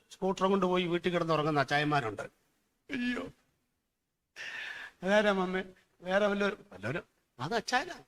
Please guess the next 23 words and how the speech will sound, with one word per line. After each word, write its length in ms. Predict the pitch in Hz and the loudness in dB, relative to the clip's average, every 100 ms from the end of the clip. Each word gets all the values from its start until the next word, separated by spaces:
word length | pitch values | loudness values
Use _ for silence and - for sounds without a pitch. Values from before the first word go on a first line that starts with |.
| _ _ _ _ _ _ _ _ - | _ _ _ _ _ _ _ _ -6
അച്ഛാ, 240 | 156 220 220 - 240 233 127 - | -2 0 -2 -10 -12 -10 -12 -10
അത് 140 | 170 220 | -6 -2
വീട്ടിൽ 180 | 208 233 | 0 0
പോ-, 160 | 202 175 | -2 -4
എന്തോ 240 | 170 151 - _ - | -6 -8 -10 _ -4
വേറെ 180 | 175 208 | 0 0
ജോലി? 200 | 185 175 | 0 -2
ഒന്നുമില്ല, 420 | 202 240 294 240 | -2 -2 -2 0
ഉറങ്ങാൻ 320 | 151 196 226 | 2 2 0
പോണതാണ്. 440 | 208 170 143 107 98 _ _ _ _ _ _ _ _ _ _ _ _ _ _ _ _ _ _ _ _ _ _ | 0 0 -2 -4 -10 _ _ _ _ _ _ _ _ _ _ _ _ _ _ _ _ _ _ _ _ _ _
അപ്പൊ 160 | 147 190 196 - | -2 0 0 -4
പുള്ളിയുടെ 280 | 190 247 | 0 4
വിചാരം 420 | 262 226 214 214 185 | 6 8 6 6 2
അമ്മാമ്മയാണ് 560 | 185 226 247 214 190 | 4 4 4 4 2
വെള്ളിയാഴ്ച 460 | 180 151 165 175 214 | 2 2 2 2 2
പ്രാർത്ഥിക്കണത്. 1700 | 226 - _ _ _ _ _ _ _ _ _ - 131 131 110 92 95 | 0 -2 _ _ _ _ _ _ _ _ _ -4 -4 -2 -4 -6 -8
പുള്ളിക്ക് 340 | 131 175 220 233 | -4 -2 -2 2
സവാള 380 | 175 170 180 | 4 6 4
ഉള്ളിയും 360 | 196 202 247 - _ _ _ _ _ _ _ _ _ _ _ | 4 2 0 -2 _ _ _ _ _ _ _ _ _ _ _
സാരി 220 | 156 165 185 | 0 2 4
മേടിച്ചു 300 | 175 160 160 | 4 2 2
കൊടുക്കുന്ന 260 | 147 147 | 2 2
പണിയുള്ളെന്നാ. 640 | 135 139 135 117 117 101 | 2 2 0 -2 -6 -8